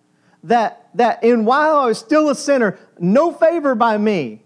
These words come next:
and no, no change or no righteousness of my own, but yet he proved it, he showed it, that there was nothing I could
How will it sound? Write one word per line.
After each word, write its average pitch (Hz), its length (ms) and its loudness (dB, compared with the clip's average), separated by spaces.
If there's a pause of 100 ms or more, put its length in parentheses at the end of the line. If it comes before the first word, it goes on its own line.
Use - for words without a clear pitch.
and 233 240 0
no, 302 480 0
no 254 240 2
change 262 480 -2
or 214 80 2
no 277 260 0
righteousness 247 600 -2
of 233 100 0
my 220 240 2
own, 214 360 0
but 208 200 0
yet 240 420 -2 (380)
he 269 200 0
proved 262 520 0
it, 175 160 0
he 226 220 -2
showed 262 400 0
it, 190 140 -4
that 202 280 0 (180)
there 226 140 2
was 190 220 0
nothing 269 680 0
I 214 180 0
could 208 180 -2